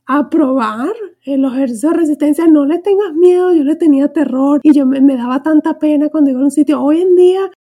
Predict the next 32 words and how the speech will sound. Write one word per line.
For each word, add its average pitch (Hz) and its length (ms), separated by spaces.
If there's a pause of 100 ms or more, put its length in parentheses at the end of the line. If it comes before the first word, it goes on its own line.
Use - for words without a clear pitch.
(200)
mira, 294 240
yo 285 160
voy, 330 140 (120)
me 330 140
voy 277 160
de 349 100
vacaciones 302 800
y 320 80
me 277 160
voy 262 240
un 339 160
día, 349 320 (540)
no 247 100
te 277 80
voy 330 100
a - 40
decir 262 180
que - 80
hago 302 140
ejercicio 233 280
todos 294 160
los 294 80
días 269 120
de 262 80
vacaciones, 262 480
pero 294 160
sí 285 180
agarro 262 380
algunos 285 320
días 277 240
y 285 60
los 269 180